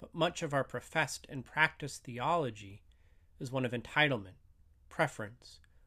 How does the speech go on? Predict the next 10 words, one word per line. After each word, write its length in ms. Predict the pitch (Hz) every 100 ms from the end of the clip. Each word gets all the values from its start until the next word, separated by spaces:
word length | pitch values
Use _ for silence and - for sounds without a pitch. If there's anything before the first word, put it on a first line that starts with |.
| -
avoiding 480 | 151 135 151 165 160
sacrifice 640 | 139 151 - 139 151 139 139
at 60 |
all 160 | 135 135
costs, 500 | - 160 117 - - - - - -
most 200 | 151 139
especially 600 | 135 - 160 - 135 110
for 240 | 101 123 -
anyone 480 | 160 127 95 98 113 -
else. 500 | 123 - - - -